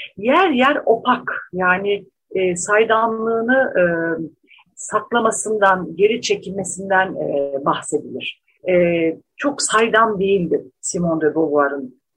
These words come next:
e, anlatılarındaki o ben. E, yer yer kendini, e, ele ve, e, açığa verir, açığa çıkarır,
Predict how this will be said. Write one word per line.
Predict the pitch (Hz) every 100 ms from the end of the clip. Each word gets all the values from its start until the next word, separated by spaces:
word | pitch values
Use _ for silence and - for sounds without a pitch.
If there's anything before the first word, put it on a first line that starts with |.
| -
e, | 170
anlatılarındaki | 165 180 180 165 - 160 151 151 147 143 -
o | 135 131
ben. | 180 160 294 453 _ _ - -
E, | 190 180 180 175 170
yer | 190 247 254
yer | 233 214 190 180
kendini, | - 180 175 175 185 180 170 - -
e, | 165 156 147 -
ele | 185 202
ve, |
e, | 233 - 175 - - -
açığa | 180 - 208 240
verir, | 254 294 - 170
açığa | - 190 -
çıkarır, | - 254 254 339 -